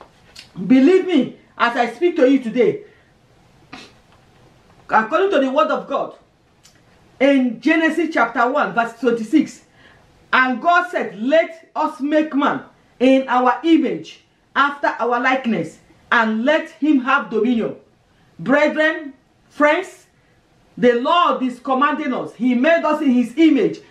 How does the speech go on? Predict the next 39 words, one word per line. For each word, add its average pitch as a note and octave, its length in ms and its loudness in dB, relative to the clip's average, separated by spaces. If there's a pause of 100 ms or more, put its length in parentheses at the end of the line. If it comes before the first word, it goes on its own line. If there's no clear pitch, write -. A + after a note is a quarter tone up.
(120)
and A#3 200 -2
he A#3 140 -4
commanded D#4+ 400 -2
us D4+ 120 -2
to C4+ 80 -2
have C#4+ 220 -2
dominion B3 480 0 (420)
over D#4+ 360 0 (120)
everything, C4+ 640 -8 (400)
over E4 300 0 (240)
even F4 440 2
up - 220 -2
to F4+ 60 -4
our G3 240 0
health, - 380 -2 (220)
over D#4+ 260 0 (160)
all D4+ 180 0
sickness C#4 360 -2
we G#3+ 180 0
have C#4 160 2
dominion. A#3 420 2 (320)
Today, C4 520 4
I A#3+ 140 -2
decree, C4 500 -2 (200)
so D4 200 2
you C4+ 240 4
are B3+ 100 4
meant D#4+ 300 0
to B3 80 -2
have C#4 180 -2
dominion A3 440 2 (280)
and B3+ 160 2
authority B3 640 -2
over E4 300 2
that D4+ 180 -8
situation C#4 560 -6 (200)
in A#3+ 180 4
your G#3 180 2
health. - 340 -2